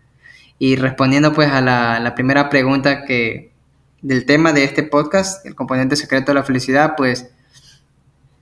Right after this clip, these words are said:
yo concibo que la felicidad, eh, es más bien como,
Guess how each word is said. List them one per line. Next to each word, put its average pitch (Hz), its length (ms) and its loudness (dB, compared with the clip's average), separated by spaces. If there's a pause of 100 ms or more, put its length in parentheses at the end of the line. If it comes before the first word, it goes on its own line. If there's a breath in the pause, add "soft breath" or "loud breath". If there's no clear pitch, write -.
(220)
yo 143 840 0
concibo 139 440 0
que 131 180 2
la 127 160 0
felicidad, 123 840 -2 (1040 soft breath)
eh, 120 720 -2
es 147 100 -2
más 139 180 2
bien 139 360 2
como, 117 960 0